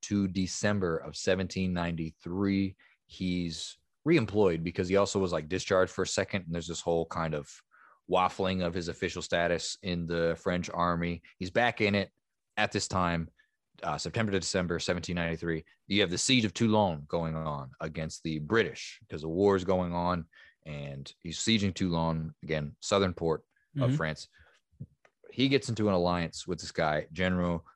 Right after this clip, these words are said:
Speaker 1: Dugommier. There was this other guy in power for a while who wouldn't approve Napoleon's battle plan. Dugommier does, and Napoleon leads this two thousand man charge against, uh, Fort Aiguillette, I think is the name of it.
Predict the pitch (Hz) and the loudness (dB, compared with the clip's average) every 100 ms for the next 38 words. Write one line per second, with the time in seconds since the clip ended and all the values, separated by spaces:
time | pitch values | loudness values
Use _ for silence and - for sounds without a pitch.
0 | _ 92 101 90 87 92 120 - _ _ | _ 0 2 2 4 4 4 0 _ _
1 | _ _ _ _ _ _ - - _ _ | _ _ _ _ _ _ -20 -20 _ _
2 | _ _ - 101 92 107 107 104 101 95 | _ _ -2 0 2 4 6 6 4 2
3 | 101 98 92 101 95 95 95 90 95 82 | 2 2 2 0 4 4 4 2 -2 2
4 | 92 101 92 - 85 90 92 92 92 90 | 6 6 4 -2 -4 0 2 2 0 -6
5 | 80 92 87 85 - 85 90 92 98 98 | 0 2 2 0 -2 2 2 2 0 0
6 | 98 - - _ 90 101 101 92 87 80 | 0 -4 -16 _ -4 2 4 4 4 2
7 | 76 95 101 92 - - _ _ 87 78 | 4 4 4 2 -6 -16 _ _ -4 -2
8 | 78 87 82 82 78 82 98 95 82 - | -2 0 2 2 0 0 2 2 0 -8
9 | - - 131 120 101 95 95 92 92 85 | -6 0 2 4 2 2 2 2 2 0
10 | - 87 85 82 82 80 - - - 80 | 0 2 4 4 2 0 -6 -18 -12 -6
11 | 80 87 85 82 - - _ - 156 143 | -4 -2 -2 -4 -10 -18 _ -10 -6 -6
12 | - - 101 98 95 _ _ _ _ _ | -8 -6 0 0 0 _ _ _ _ _
13 | 92 92 87 87 85 104 - - - - | -4 -4 -6 -8 -4 -4 -6 -14 -12 -6
14 | 120 117 117 120 120 117 127 | -4 -2 -2 0 0 0 -4